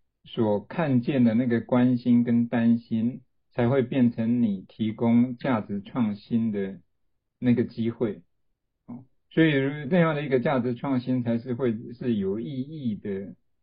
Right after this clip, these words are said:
那个创新，因为对使用者来讲有意义。哦，所以我想从这，这一个案例里面就会发现说，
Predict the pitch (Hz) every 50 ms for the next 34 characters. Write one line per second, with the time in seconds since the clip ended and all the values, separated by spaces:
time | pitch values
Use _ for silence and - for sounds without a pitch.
0 | _ _ - 120 123 120 120 110 - - 135 120 104 101 101 - - 107 101 104
1 | - 101 139 131 123 117 135 131 120 - - 101 101 120 143 143 123 113 - 101
2 | 92 98 107 113 104 117 104 104 104 101 95 98 107 120 120 110 - - 226 208
3 | 202 196 - _ _ _ _ _ _ _ _ _ _ _ _ _ - 127 120 _
4 | _ _ - 156 151 151 143 147 165 175 156 139 127 123 123 127 123 123 - _
5 | _ _ _ - 127 139 147 147 156 160 160 - 151 151 151 151 135 135 131 120
6 | 117 117 117 120 117 120 - _ _ _ _ _ _ _ _ _ _ _ _ _
7 | - 151 151 147 147 143 127 113 113 117 131 139 131 127 123 123 127 131 135 127
8 | 123 147 135 131 127 123 139 131 127 120 123 123 120 120 120 127